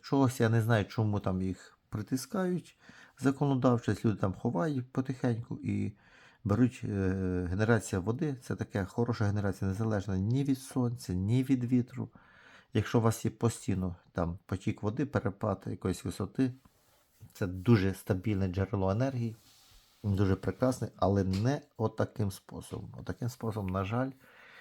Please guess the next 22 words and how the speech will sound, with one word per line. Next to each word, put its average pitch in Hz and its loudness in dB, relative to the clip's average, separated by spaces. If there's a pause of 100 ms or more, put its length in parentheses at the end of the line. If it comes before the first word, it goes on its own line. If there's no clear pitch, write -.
(380)
воно 107 2
працювати 107 0
не 98 2
то, 147 -2
що 113 -2
не 104 2
може, 92 -2 (540)
воно, 104 -6 (200)
ну, 104 -4
абсолютно 110 -2
про 101 -4
таке - -2
навіть 101 -2 (2000)
не 101 6
може 107 6
бути 98 2
й - 4
мови. 92 4 (320)
Не 95 -2
тільки 90 -4
що 87 -6 (320)
оце, 104 0